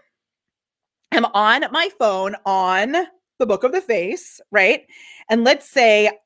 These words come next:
I go to the comments on my most recent video that I just did. I see all these comments right here, right?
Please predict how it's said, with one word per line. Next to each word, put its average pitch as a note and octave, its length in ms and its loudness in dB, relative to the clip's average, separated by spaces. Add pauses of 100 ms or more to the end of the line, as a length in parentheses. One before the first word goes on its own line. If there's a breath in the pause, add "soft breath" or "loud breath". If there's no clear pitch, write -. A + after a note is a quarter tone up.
I G#3 540 4
go A3+ 120 2
to C#4+ 80 0
the F#4 100 -4
comments A#3 440 -2
on G#3 120 -2
my G3+ 100 -4
most G#3 240 -4
recent A#3+ 320 -6
video G3 280 -2
that F3 120 -2
I F3 80 -2
just F3 240 -12
did. F3+ 280 -2
I G3 100 -2
see A#3+ 200 -2
all A#3 120 6
these A#3 180 -2
comments G3 420 -4
right F#3 160 0
here, E3+ 300 -2
right? F#3+ 340 0